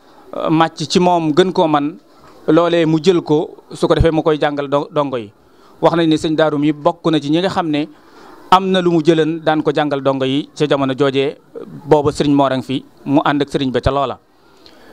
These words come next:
Bi fi sëriñ bi jógee itam, sëriñ bi dese daara ja ay at, ba nga xam ne la ca xew, xew na ca, ba sëriñ bi wax ne Yonent bi sallallahu alayhi wa sallam day moo ko feeñu.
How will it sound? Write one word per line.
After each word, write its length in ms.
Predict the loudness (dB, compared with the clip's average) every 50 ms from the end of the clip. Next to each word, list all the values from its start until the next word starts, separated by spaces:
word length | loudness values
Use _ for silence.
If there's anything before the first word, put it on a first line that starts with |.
| -6 0 0
Bi 100 | 0 0
fi 80 | 2
sëriñ 320 | 2 2 2 2 2 0 0
bi 240 | 0 -2 -2 -4 -4 -2
jógee 280 | 0 0 2 2 2 0
itam, 300 | 0 0 -2 -2 -2 -4
sëriñ 280 | -2 -2 -2 0 0 -2
bi 80 | -2 0
dese 280 | 0 -2 -2 -2 -2
daara 240 | 0 0 -2 -2 -4
ja 140 | -8 -12 -18 -18 -20 -20 -20 _ _ _ -20 -20 -20 -20 -20 -20 -20 -20 -20 -20 -4 2
ay 240 | 2 2 2 2 0 0
at, 180 | 0 0 0 -2 -10 -12 -12 -12 -12 -16 -20 -20 -18 -18 -16 -14 -8 -4 -2
ba 460 | 2 4 6 6 6 4 2 0 -4 -8 -14 -14 -6 -2 2
nga 160 | 2 2 2 2
xam 240 | 0 0 0 2 2 2
ne 260 | 2 2 0 -2 -4 -8 -18 -12 -6 -2
la 220 | 0 2 2 2
ca 120 | 0 -2 -2
xew, 340 | 0 0 0 0 0 -4 -4
xew 220 | -4 0 0 0 2
na 120 | 0 -2
ca, 120 | -4 -6 -12 -16 _ _ _ _ -20 -20 -20 -20 -20 -20 -20 -20 -18 -18 -14 -10 -6 -2
ba 360 | 2 4 4 4 4 2 -4 -4
sëriñ 300 | -2 0 2 2 4 4
bi 60 | 2 2
wax 140 | 2 0 -2
ne 140 | -4 -6 -6 -8 -16 -20 -20 -20 -20 -20 -20 -20 -20 -20 -20 -20 -16 -4 2
Yonent 240 | 4 4 4 2 0
bi 80 | 0 2
sallallahu 340 | 2 2 4 2 2 2
alayhi 160 | 2 0 -2 0
wa 60 | 0
sallam 300 | 0 0 0 0 0 0
day 320 | 0 0 0 0 -2 -6 -12 _ -16 -8 -4
moo 220 | 0 0 2 2
ko 100 | 0 -2
feeñu. 360 | 0 0 -2 -2 -2 -4 -6